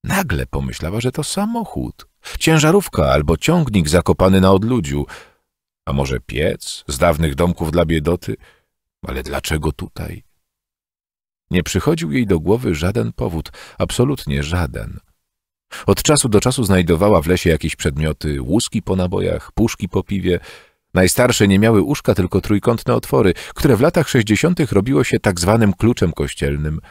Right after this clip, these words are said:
Papierki po cukierkach i inne rzeczy. Haven nie znajdowało się na żadnym z dwóch głównych szlaków turystycznych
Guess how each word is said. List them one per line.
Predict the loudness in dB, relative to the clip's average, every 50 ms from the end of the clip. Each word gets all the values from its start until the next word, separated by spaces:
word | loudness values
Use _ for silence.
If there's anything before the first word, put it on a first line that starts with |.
| _ _ _ _ _ _ _ _ _
Papierki | -4 -2 0 2 0 0 0 -4
po | -4 -4 -4
cukierkach | -4 -6 -4 -2 -2 -2 0 0 -2 -2 -2 -6 -16 -12 -4
i | 0 2 2
inne | 4 4 4 4 4
rzeczy. | 2 2 -2 -4 -6 -12 -12 -12 -14 -14 _ _ _ _ _ _ _ _ _ _ _ _ _ _ _ _ _ _ _ _ _ _ _ _ _ _ _ _ _ _ -10
Haven | -6 -4 -2 -2 -2 -2 -2 0
nie | 0 0
znajdowało | 2 4 2 4 4 4 4 4 4 4 2 2 0
się | 0 0
na | 0 0 2
żadnym | 2 2 2 2 2 0 0 0
z | -2
dwóch | -2 0 0 0 0 0 -4
głównych | -2 0 0 0 0 -2 -4 -4 -2
szlaków | -2 -2 -2 0 -2 -4 -6 -4
turystycznych | -4 -2 -2 -2 -4 -4 -4 -4 -2 -4 -4 -4 -6